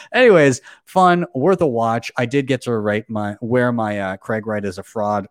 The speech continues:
shirt for the occasion. Be sure to check it out. Um, link will be in the show notes. With that, guys, I'm gonna wrap up. Thank you so much for joining me. We had, like, a hundred people here watching live. Smash that like button,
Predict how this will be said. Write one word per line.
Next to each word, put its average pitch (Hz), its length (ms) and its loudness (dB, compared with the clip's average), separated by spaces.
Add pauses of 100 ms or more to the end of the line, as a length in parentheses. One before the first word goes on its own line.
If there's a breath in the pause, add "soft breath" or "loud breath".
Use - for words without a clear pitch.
shirt - 480 -4
for 143 300 -2
the 110 440 -2
occasion. 131 560 -2 (340 loud breath)
Be 143 120 2
sure 147 220 2
to 127 80 -2
check 120 260 -2
it 113 80 -2
out. 107 320 0 (260 soft breath)
Um, 95 460 -4
link 113 360 0
will 110 80 -2
be 95 340 -4 (100)
in 123 120 -2
the 107 80 -4
show 104 320 -2
notes. 95 320 -6 (300 loud breath)
With 160 100 0
that, 175 200 4
guys, 160 240 4
I'm 165 80 -4
gonna 202 120 0
wrap 120 300 2
up. 110 340 -2
Thank 185 220 -4
you 139 120 -4
so 196 380 0
much 226 220 0
for 143 100 -2
joining 127 300 0
me. 143 100 0
We 208 120 2
had, 254 100 0
like, 220 160 2
a 196 80 0
hundred 190 280 0
people 185 280 -2
here 139 160 2
watching 127 320 0
live. 120 260 0
Smash 190 440 0
that 160 180 2
like 139 240 0
button, 127 240 0